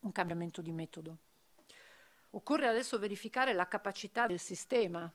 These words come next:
del nostro sistema, un terreno lasciato inaridire per troppo tempo, di assorbire in modo adeguato ed efficace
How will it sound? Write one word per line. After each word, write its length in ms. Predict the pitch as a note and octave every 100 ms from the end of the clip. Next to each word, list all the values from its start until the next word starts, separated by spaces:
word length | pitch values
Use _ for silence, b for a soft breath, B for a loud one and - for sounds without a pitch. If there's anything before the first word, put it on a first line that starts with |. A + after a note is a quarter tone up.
| _ _ -
del 220 | G3+ F#3
nostro 320 | A#3 A3+ F#3+
sistema, 420 | - F3+ - F3
un 100 | D#3+
terreno 400 | - F3 G#3 F#3
lasciato 380 | F3 - G3 -
inaridire 580 | F3+ F3+ F#3 F3+ A3+ F#3
per 200 | F3+ -
troppo 260 | G#3 -
tempo, 320 | A3 A3 G#3 F3
di 140 | G3
assorbire 680 | F#3+ - G3 F#3+ A#3 G#3+ F3+
in 120 | F3
modo 340 | G3+ F#3 F3
adeguato 500 | E3 F3+ G#3+ G#3+ F#3
ed 100 | F3
efficace 760 | F#3 - G#3+ G3+ F3+ - F#3+